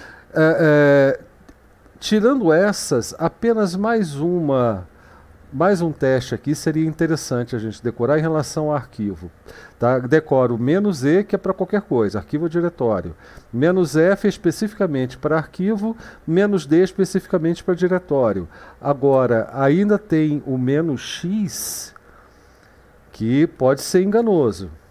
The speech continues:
Mas aí, com uma segunda condição aqui, você coloca E, E aqui, faz uma segunda condição, né?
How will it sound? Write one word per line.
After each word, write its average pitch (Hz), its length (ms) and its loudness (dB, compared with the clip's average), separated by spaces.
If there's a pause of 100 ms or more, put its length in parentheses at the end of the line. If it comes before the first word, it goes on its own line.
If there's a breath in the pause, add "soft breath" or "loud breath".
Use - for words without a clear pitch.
(140)
Mas 143 200 0
aí, 202 120 2
com 220 140 -6
uma 233 140 0
segunda 147 500 -2
condição 143 640 -4
aqui, 165 260 -6
você 196 200 -4
coloca 117 600 0
E, 127 500 0
E 123 40 2
aqui, 127 320 -6
faz 123 220 -4
uma 113 120 -8
segunda 110 360 -8
condição, 165 560 -4
né? 175 180 0